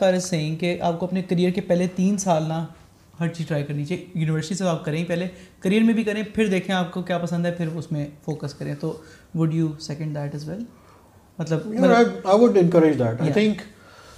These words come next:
Speaker 2: uh, with an exception کہ، yeah, medical is a different, different field altogether.
Speaker 1: Hmm.
Speaker 2: Um, تو پاکستان میں if you wanna do medical,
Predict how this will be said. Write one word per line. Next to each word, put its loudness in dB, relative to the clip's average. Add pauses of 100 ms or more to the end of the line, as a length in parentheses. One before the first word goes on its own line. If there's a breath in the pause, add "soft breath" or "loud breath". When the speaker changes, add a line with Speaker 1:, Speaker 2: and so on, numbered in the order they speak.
(160 loud breath)
Speaker 2:
uh, 2
with 2
an 6
exception -2 (120)
کہ، 4 (1000)
yeah, -2
medical 4
is 4
a 4
different, 0
different 0 (120)
field -2
altogether. 0 (760 soft breath)
Speaker 1:
Hmm. -2
Speaker 2:
Um, -8
تو -4
پاکستان 0
میں 0
if -2
you 2
wanna 4
do 4
medical, 0